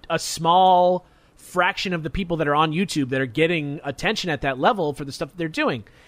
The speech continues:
And at that, at that level, I think it's not the same as, like, being a T V star or being a, a,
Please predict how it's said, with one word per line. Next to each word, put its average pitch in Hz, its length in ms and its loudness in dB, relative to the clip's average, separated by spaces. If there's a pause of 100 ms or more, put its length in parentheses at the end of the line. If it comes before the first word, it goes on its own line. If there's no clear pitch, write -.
(260)
And 165 280 -2 (540)
at 165 200 -2
that, 208 240 -2 (220)
at 170 140 0
that 208 180 0
level, 165 200 2
I 165 80 0
think 190 240 -6
it's 190 220 -6
not 170 260 2
the 165 80 -10
same 220 340 0
as, 139 180 -6
like, 123 340 -10
being 131 200 -4
a 123 40 -6
T 127 200 -8
V 117 120 -10
star 117 280 -8
or 127 80 -6
being 127 300 -6
a, 120 340 -10 (380)
a, - 60 -10